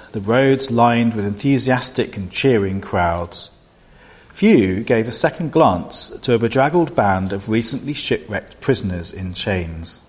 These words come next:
For along the Appian Way, marching prisoners were a familiar sight. But for just a few of the citizens of Rome, the arrival of one special prisoner is keenly awaited.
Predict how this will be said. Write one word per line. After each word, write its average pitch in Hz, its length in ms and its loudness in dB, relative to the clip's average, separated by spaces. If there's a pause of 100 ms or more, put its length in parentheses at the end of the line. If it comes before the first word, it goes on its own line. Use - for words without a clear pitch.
(840)
For - 160 0
along 175 300 4
the 175 160 -2
Appian 135 480 2
Way, 95 500 2
marching 151 560 0
prisoners 92 680 -2
were 101 220 0
a 104 60 -2
familiar 104 500 0
sight. - 580 -4 (2000)
But 151 160 2
for - 140 -4
just - 240 -2
a 185 60 2
few 170 340 4
of 98 160 2
the 120 80 -2
citizens 117 580 0
of 113 200 -6
Rome, 117 480 2
the 131 80 2
arrival 151 520 4
of 123 200 -2
one 170 280 2
special 135 480 -2
prisoner 107 600 -4
is 127 240 -2
keenly 107 480 -2
awaited. 90 560 -8